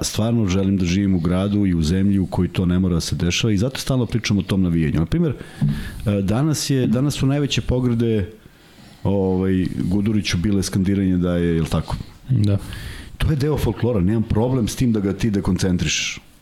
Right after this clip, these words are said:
Speaker 1: Dakle, apsolutno potpada pod ono o čemu se radi. Ali da li veruješ da su navijači Paoka zapalili Jelovčev dres?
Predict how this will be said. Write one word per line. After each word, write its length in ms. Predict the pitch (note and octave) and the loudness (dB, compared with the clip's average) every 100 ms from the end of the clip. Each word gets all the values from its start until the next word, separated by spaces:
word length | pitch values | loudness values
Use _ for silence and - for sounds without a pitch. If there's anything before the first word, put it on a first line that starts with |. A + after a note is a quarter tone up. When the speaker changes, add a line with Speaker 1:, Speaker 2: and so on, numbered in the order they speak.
| - - - - - - - - - - - - - - | -20 -20 -20 -20 -20 -20 -20 -20 -20 -20 -20 -20 -12 -6
Speaker 1:
Dakle, 320 | - - F#2 - - | -4 0 -2 -2 -4
apsolutno 680 | - - G2+ B2 C3+ B2+ - - - | -4 0 0 0 0 -2 -4 -12 -6
potpada 380 | A#2 A2+ B2+ A#2 | -4 -2 -2 -2
pod 220 | - G#2 | 0 0
ono 320 | A2 A2+ G2 - - - - - - - - - | 2 0 0 -4 -18 -20 -20 -20 -10 -4 -4 -2
o 80 | G2 | -2
čemu 260 | - G#2+ | 0 0
se 140 | F#2+ G#2 | 0 0
radi. 200 | E2+ B1 | -2 -2
Ali 240 | C2+ D#2+ E2+ - | -2 0 -2 -4
da 140 | G2 D#3+ | -2 0
li 100 | G3+ | 2
veruješ 320 | E3+ E3 C3+ | 2 0 0
da 80 | A2+ | 0
su 160 | - | 2
navijači 360 | A2 A2 A#2+ - B2+ | 2 2 0 0 0
Paoka 360 | A2 G#2 - | 0 0 0
zapalili 460 | F2 E2+ G2 G2 F2 | 0 0 0 2 2
Jelovčev 400 | E2+ D#2+ - D#2 | 2 0 -2 -2
dres? 380 | D2 E2 - | 0 0 -2